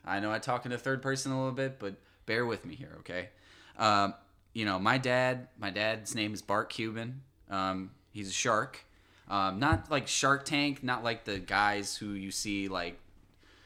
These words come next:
you know, like, denying these piss ants, uh, the, a million dollars for their stupid idea. I mean, like, he's an actual shark. Like, I was raised by sharks. Um, I take no answers, and I'm only out for blood.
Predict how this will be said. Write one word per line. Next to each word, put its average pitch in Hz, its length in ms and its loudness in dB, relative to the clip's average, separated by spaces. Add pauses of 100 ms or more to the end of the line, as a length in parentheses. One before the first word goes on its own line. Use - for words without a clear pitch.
(720)
you 127 140 0
know, 90 320 -2 (120)
like, 92 260 -2 (480)
denying 101 460 0
these 95 180 -4
piss 107 300 -2
ants, 85 440 -6 (100)
uh, 90 260 -2
the, 87 120 -10 (240)
a 95 140 -4
million 107 340 2
dollars 90 520 2
for - 120 -8
their 92 120 -4
stupid 95 340 -4
idea. 90 440 0
I 117 100 2
mean, 120 240 0
like, 101 160 -2
he's 120 180 -2
an 110 80 -4
actual 110 340 -4
shark. 92 460 -4
Like, 90 120 -8
I 92 60 -2
was 95 140 -4
raised 98 340 -4
by 101 160 0
sharks. 92 540 -4
Um, 87 340 -6 (240)
I 107 80 -2
take 139 260 2
no 156 200 6
answers, 151 600 2
and 113 120 -2
I'm 117 140 2
only 135 220 2
out 113 200 0
for 104 100 -6
blood. 85 340 -6